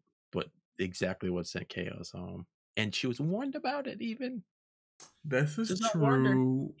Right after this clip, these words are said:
Speaker 1: and
Speaker 2: I,
Speaker 1: Giselle tried to help her. It's
Speaker 2: I feel like,
Speaker 1: makes no sense.
Speaker 2: 'cause last season we had somebody do this type of effect. It was Suki. It was,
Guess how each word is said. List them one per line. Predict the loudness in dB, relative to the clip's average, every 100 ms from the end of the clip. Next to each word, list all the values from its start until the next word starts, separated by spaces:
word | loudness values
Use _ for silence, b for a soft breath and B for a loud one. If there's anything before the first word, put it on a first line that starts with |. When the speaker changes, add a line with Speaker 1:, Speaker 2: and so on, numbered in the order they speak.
| 0
Speaker 1:
and | 2
Speaker 2:
I, |
Speaker 1:
Giselle | 2 2 0
tried | -2 -2
to | -2
help | -4 -4
her. | -8 -8
It's | 0
Speaker 2:
I | 4 4
feel | 2 2 4
like, | 4 6 6 4
Speaker 1:
makes | 2 -6
no |
sense. | -14 _ -20 -14 0
Speaker 2:
'cause | 2 4
last | 4 4 2 0
season | 2 2 2 0
we | 0
had | -2 -2 -4
somebody | -4 -4 -2 -2 -2 -2
do | -4 -2 0 0
this | -4
type | -4 -4 -4
of | -6 -6
effect. | -8 -8 -6 -6 -8 -14 -10
It | -4
was | -2 0 0 -2
Suki. | -4 -4 -2 -4 -6 -10 -6
It | -2 0
was, | 2 0 -2